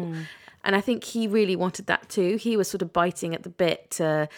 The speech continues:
Speaker 2: to kind of have those conversations, and he was so excited when the outfits arrived. Uh, and I think more and more you are seeing men get into the outfit side of it, right? And I think it's important that when we have these conversations about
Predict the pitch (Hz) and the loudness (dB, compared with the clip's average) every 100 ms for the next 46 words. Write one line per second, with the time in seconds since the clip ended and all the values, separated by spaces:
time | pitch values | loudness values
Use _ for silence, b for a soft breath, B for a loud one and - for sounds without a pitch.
0 | B B - - 170 156 - - 180 175 | B B -10 -4 -4 -4 -4 0 2 2
1 | 160 - 165 156 - 160 - 156 156 156 | 0 -2 -4 -4 -2 -2 -2 -6 -6 -4
2 | - 156 143 - - 180 165 165 - 156 | -4 -4 -6 -6 -2 4 4 4 0 -4
3 | 156 156 156 156 151 - - - 156 151 | -4 -6 -4 -4 -6 -8 -10 -6 -4 -2
4 | 147 143 - - - B B B - 165 | -2 -2 -4 -8 -16 B B B 2 2
5 | 165 208 240 294 269 269 247 240 262 240 | 2 4 2 2 0 2 4 4 4 2
6 | 185 190 190 185 185 214 202 196 185 185 | 2 2 2 2 0 0 0 0 0 -2
7 | 180 175 - 175 175 - 170 160 160 165 | -2 -2 -2 -4 -6 -4 -4 -2 -2 0
8 | 170 - - - - - - - - - | 0 -2 -8 -10 -6 -4 -4 -6 -6 0
9 | 160 82 - 175 180 214 190 196 180 202 | 0 2 0 0 0 0 -4 -6 -4 0
10 | 180 - 170 165 165 165 160 151 - 160 | 0 0 -2 -2 -2 -4 -4 -4 -6 -8
11 | 151 160 - 160 160 151 | -4 -6 -6 -10 -6 -6